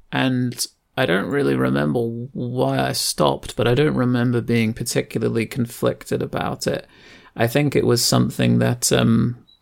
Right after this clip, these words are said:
I felt like I was gonna come back to periodically, and I, I did think, "Okay, I am gonna finish that." It wasn't, um, like I'd completely given up on it. I think it was just sort of always on hiatus.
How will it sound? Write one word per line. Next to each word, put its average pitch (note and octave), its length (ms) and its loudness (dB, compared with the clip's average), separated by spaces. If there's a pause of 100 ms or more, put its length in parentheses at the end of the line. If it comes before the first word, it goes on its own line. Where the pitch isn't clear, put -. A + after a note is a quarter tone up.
(540)
I A#2 80 0
felt A#2 280 0
like A#2 240 2
I A#2 140 4
was A#2+ 260 2
gonna A#2 220 0
come A2 320 2
back A#2+ 300 0
to A#2+ 180 2
periodically, A#2 920 4
and A2+ 140 -2
I, G2+ 220 0
I G#2+ 80 2
did G#2+ 220 2
think, G#2 260 -2
"Okay, G#2 380 -2
I G2+ 100 0
am A2 180 2
gonna G#2 200 -2
finish A2 380 0
that." - 300 -4 (540)
It A#2 160 2
wasn't, G#2+ 500 2
um, G2 600 -2
like G#2+ 240 -2
I'd G2+ 120 -4
completely G2+ 840 -2 (540)
given G#2+ 340 -2
up A2+ 240 0
on - 140 -4
it. - 180 -8 (480)
I A#2+ 80 -4
think G2 260 -4
it - 80 -8
was G2+ 160 -4
just - 280 -4
sort G2 160 2
of F#2+ 260 -6 (220)
always G2+ 360 0
on G2 280 -2
hiatus. - 1040 0